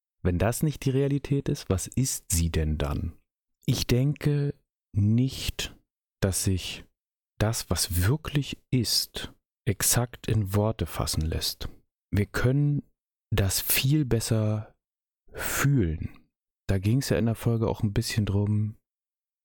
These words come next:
die wirklichen Wahrheiten,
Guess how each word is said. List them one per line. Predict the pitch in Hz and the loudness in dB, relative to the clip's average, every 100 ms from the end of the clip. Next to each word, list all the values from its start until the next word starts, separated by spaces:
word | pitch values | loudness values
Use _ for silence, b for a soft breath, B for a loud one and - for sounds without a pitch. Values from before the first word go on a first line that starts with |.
| - | -2
die | 98 92 92 92 - _ - | 2 4 4 2 -4 _ -8
wirklichen | 90 90 131 - 147 - 113 95 | 0 2 2 2 0 2 0 2
Wahrheiten, | 110 143 131 95 87 - 80 80 82 | 0 2 2 2 2 0 -2 -2 -6